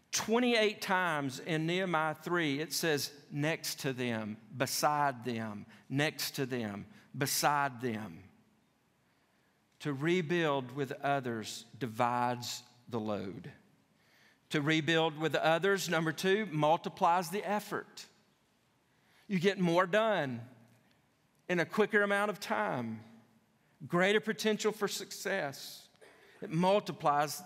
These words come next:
the effort. You come out of chapter three with all of those groups working together, with children and men and women with different skills and abilities.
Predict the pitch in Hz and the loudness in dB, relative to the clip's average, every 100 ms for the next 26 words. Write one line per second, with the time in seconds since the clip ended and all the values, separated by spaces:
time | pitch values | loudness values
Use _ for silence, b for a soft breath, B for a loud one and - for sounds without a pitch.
0 | - 151 - 165 160 135 - - B B | -12 -12 -2 -2 -2 -10 -12 -18 B B
1 | B 143 151 165 151 151 165 156 - 170 | B -8 0 2 4 4 2 -2 2 2
2 | 165 160 165 165 185 190 143 135 151 156 | 2 -6 -2 2 2 2 2 2 2 2
3 | 165 135 127 151 165 175 - 151 156 - | 0 -2 -4 0 0 -2 -4 0 0 0
4 | 165 165 147 160 170 196 151 - - 160 | -4 -4 0 0 2 0 -2 -6 -4 -2
5 | 175 190 196 160 113 B B - 156 175 | 0 -2 -2 -2 -4 B B -4 0 2
6 | 202 202 135 131 147 190 208 208 165 131 | 2 2 0 0 0 2 2 2 0 0
7 | 156 156 151 - - 175 185 208 180 156 | -4 -4 -6 -4 -4 0 2 2 0 -4
8 | 143 131 165 185 190 190 180 | -6 0 0 2 2 0 -2